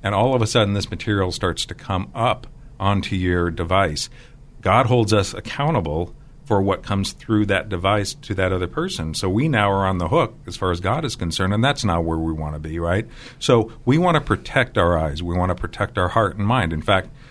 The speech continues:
uh, the whole point of this is, uh, that there has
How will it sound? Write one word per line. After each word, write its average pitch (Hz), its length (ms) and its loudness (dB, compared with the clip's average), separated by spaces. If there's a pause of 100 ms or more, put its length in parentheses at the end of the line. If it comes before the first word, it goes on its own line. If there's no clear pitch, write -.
(140)
uh, 95 220 0
the 90 140 0
whole 110 160 2
point 143 320 0
of 82 160 0
this 92 260 0
is, 92 320 0 (720)
uh, 101 280 0
that 92 180 -4
there 104 240 4
has 90 180 -2